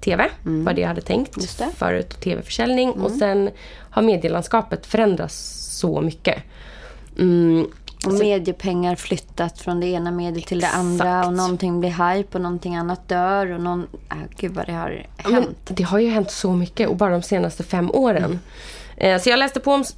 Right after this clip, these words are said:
Speaker 1: om United Screens och kände att wow, det här är det jag tror på. Det här tror jag otroligt mycket på. Kom i kontakt med dem. Eh, vet att jag hade många köttiga intervjuer <laughs>
Speaker 2: Mm.
Speaker 1: för att komma in. Ehm,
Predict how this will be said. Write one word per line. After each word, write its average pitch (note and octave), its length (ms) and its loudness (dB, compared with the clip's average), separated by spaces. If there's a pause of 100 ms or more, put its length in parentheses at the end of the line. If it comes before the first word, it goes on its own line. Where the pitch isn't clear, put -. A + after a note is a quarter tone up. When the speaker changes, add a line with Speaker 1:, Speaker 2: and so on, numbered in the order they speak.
Speaker 1:
om A#3+ 180 4
United A3 340 2
Screens F3 360 0
och F3+ 80 -4
kände F#3 280 2
att - 280 -6 (300)
wow, E3+ 420 4
det F#3 60 -2
här G#3+ 420 0
är F3+ 180 2
det F3 100 -2
jag F3+ 140 -2
tror G3 120 0
på. - 200 -10 (260)
Det A3+ 140 -2
här G3 100 0
tror F3+ 200 -2
jag - 120 -2
otroligt G3 480 -2
mycket - 160 -6
på. - 160 -2
Kom G#3 240 2
i - 20 0
kontakt G3+ 460 -2
med G#3 100 2
dem. F3+ 340 4 (120)
Eh, - 460 -2 (240)
vet F#3+ 200 -2
att F3+ 80 -6
jag F#3+ 80 0
hade F3+ 260 -2 (100)
många F#3 400 2
köttiga F3 440 -4
intervjuer F3+ 680 2
<laughs> A3 40 -2
Speaker 2:
Mm. A3 320 4
Speaker 1:
för A#3+ 80 6
att F#3 100 0
komma F#3+ 220 4
in. E3 220 4 (540)
Ehm, E3 880 0